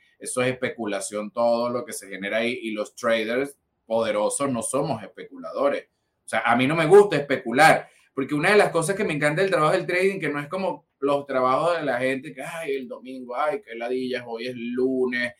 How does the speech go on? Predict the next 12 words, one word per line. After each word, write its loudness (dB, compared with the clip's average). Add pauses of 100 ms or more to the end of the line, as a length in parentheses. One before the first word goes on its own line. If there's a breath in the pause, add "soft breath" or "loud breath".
(240 soft breath)
y -8
tengo 0
que 0
pararme 2
a 4
operar", 2
o 0
sea, -8
eso -12
no -2
funciona -10
así. -4